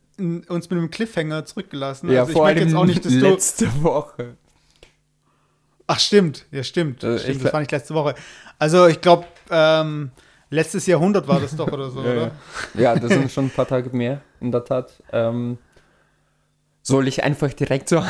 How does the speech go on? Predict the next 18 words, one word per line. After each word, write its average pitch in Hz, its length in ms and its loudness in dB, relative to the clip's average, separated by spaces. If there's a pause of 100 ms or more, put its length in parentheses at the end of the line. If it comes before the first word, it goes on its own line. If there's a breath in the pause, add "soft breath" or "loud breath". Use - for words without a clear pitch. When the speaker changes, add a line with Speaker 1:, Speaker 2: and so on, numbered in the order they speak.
(160)
Speaker 2:
<laughs> - 240 -2
anfangen, 151 560 -4
irgendwie? 127 520 -2
Äh? - 260 -8 (100)
Speaker 1:
Du, 226 240 4
du, 220 280 8
ich 190 120 0
mein, 208 180 6
erstmal 208 340 4
so 180 80 2
als 175 180 0
Disclaimer, 180 680 -2
also, 165 540 0
äh, 151 320 0 (1900 soft breath)
Alex 170 360 0
ist - 180 -10
halt 151 180 -2
grad 147 480 -2